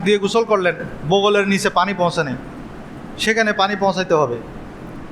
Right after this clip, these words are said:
নাকের ভিতর পানি পৌঁছাইতে হবে, কানের ভিতর পানি পৌঁছাইতে হবে। কানের মধ্যে আপনি পা-, পানি নিয়ে মারবেন ভিতরে, ভিতরে যাক, এটা আবার বের হয়ে যাবে, কোনো সমস্যা হবে না। তারপর নাভির ভিতর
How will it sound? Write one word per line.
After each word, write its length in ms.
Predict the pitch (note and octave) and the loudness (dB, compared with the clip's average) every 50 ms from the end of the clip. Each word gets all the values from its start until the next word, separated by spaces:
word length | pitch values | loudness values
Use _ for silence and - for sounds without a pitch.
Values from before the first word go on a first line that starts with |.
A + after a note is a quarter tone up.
| - - - - | -14 -12 -6 0
নাকের 340 | D3+ F3+ F#3+ - A3 G#3+ G#3 | 0 2 2 4 2 2 4
ভিতর 260 | B3 A#3 B3 A#3+ A3+ | 2 2 2 2 2
পানি 240 | A3+ G3+ G3+ G#3+ G3+ | 2 0 0 0 0
পৌঁছাইতে 380 | G3+ G3+ G3 G3 G3 F#3 G3 | 2 2 2 2 0 2 2
হবে, 200 | F3 E3+ D#3 D#3 | 4 4 4 2
কানের 400 | D3+ - F3 F#3 G3+ A3 G#3+ G#3 | 2 2 2 2 4 4 2 0
ভিতর 260 | G3+ A#3+ G#3+ B3 A#3+ | 0 0 2 2 2
পানি 220 | - G#3+ G#3 G#3 G#3 | 2 2 0 0 0
পৌঁছাইতে 380 | G3+ G3 G3 - G3+ G3 G3 | 0 0 0 0 0 2 4
হবে। 220 | F3 D#3+ D3 B2+ A#2+ A2+ - - - - - - - - - - - - - - - | 4 4 4 2 -2 -8 -10 -12 -14 -14 -14 -14 -14 -14 -12 -12 -12 -12 -12 -8 -2
কানের 240 | - F#3 G3+ G#3+ G#3+ | 2 2 2 2 2
মধ্যে 260 | G#3+ A3 A3 G3+ C4 | 2 2 4 4 4
আপনি 200 | B3+ A#3+ A#3 A3+ A3 - - | 4 4 2 0 -2 0 2
পা-, 400 | G3+ G3 G#3+ B3 A#3+ G3+ F3+ D#3+ | 2 2 4 2 2 -2 0 4
পানি 220 | G3 G#3 A#3 B3+ | 4 4 4 4
নিয়ে 260 | B3+ C4 C4 C4+ C4+ C4+ | 2 2 4 4 4 4
মারবেন 420 | A#3 G#3+ G#3 G3+ G3 G3 F#3+ E3+ D#3 - - - | 4 2 2 2 2 0 0 0 -2 -6 -6 -2
ভিতরে, 340 | D3 G3 G3+ G#3+ G3 F#3 D#3 | 0 2 4 4 4 4 4
ভিতরে 360 | D#3 D#3+ A3 G3+ B3 A#3+ A#3+ | 2 2 0 4 4 4 4
যাক, 180 | - G#3 F#3 E3 - - - - | 4 4 2 2 0 -4 -4 0
এটা 120 | A3+ A3 | 2 2
আবার 160 | A3+ B3 A#3+ | 4 4 2
বের 220 | G3+ G3 A#3 A#3 A3+ | 4 4 4 4 4
হয়ে 160 | G#3+ G#3 F#3+ | 4 2 2
যাবে, 220 | E3+ E3 D3 C#3 A#2+ A2+ - - - - - | 2 2 0 0 -4 -6 -8 -12 -12 -8 -2
কোনো 140 | F3+ G3 A3 | 0 0 2
সমস্যা 400 | G#3+ A3+ A3+ A3 G#3+ - F#3+ F3 | 2 2 2 2 2 2 4 4
হবে 160 | F3 E3 D#3 | 4 4 2
না। 140 | C3+ A#2 A#2 - - - - - - - - - | 0 0 -2 -6 -12 -14 -16 -16 -14 -10 -2 2
তারপর 200 | F3+ G3 G#3 G3+ | 4 4 6 6
নাভির 380 | G3 G3+ G#3 A3 C#4 C#4 C4+ | 4 4 4 4 4 2 4
ভিতর 280 | B3 B3+ G#3+ A3+ G3 | 2 2 4 4 4